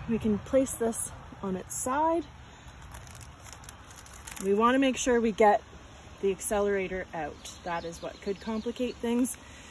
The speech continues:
And we wanna put that in a baggie and seal it up. Because there could still be pheromone lure left in there, if you just toss this in your garbage, you're gonna attract mosquitoes to your garbage. So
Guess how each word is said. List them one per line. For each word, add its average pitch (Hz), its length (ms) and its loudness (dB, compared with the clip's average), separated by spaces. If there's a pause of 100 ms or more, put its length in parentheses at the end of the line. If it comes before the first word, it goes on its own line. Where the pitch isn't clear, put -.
(160)
And 208 320 2
we 208 80 4
wanna 190 160 0
put 269 220 2
that 294 180 6
in 269 140 6
a 240 80 4 (200)
baggie 240 500 2 (260)
and 202 120 -2
seal 208 360 -2
it 196 80 0
up. 170 160 -4 (680)
Because 233 420 -2
there 240 260 4
could 262 280 0
still 240 280 0
be 226 260 0
pheromone 214 540 2
lure 202 260 4
left 185 400 -2
in 220 180 4
there, 277 320 4 (300)
if 190 100 -6
you 214 120 4
just 214 200 2
toss 214 340 -2
this 220 260 0
in 220 80 4
your 202 140 2
garbage, 226 580 2 (180)
you're 185 160 0
gonna 185 200 2
attract 190 360 -2
mosquitoes 214 520 0
to 226 100 -4
your 196 160 2
garbage. 160 480 -4
So 180 400 -2